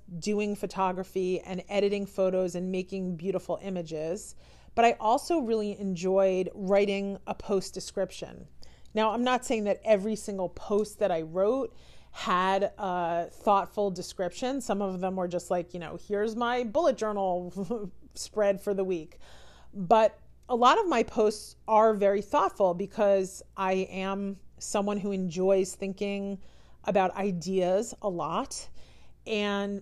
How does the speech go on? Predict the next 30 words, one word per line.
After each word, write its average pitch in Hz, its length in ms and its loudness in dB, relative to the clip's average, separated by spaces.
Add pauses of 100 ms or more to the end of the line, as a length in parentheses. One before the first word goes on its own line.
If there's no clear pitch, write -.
(160)
it 240 100 0
was 220 140 2
a 214 80 4
place 214 400 -2
for 220 160 -4
me 190 320 -2
to 185 720 -2 (160)
get 196 240 0
my 214 140 -4
thoughts 185 480 0 (100)
out 202 500 2
of 190 180 -4
my 185 140 -4
head 254 400 2
and 196 480 -6
into 220 340 -4
some 190 420 -4
digital 185 360 0
format. 240 640 -2 (100)
And 196 180 -4
then 190 280 -2 (760)
even 214 360 2
better 226 280 6
than 208 180 0
that, 196 360 -2 (160)
next 202 380 -2
level 202 420 6 (100)
is 196 220 -4
communicating 202 1080 -2
with 185 160 0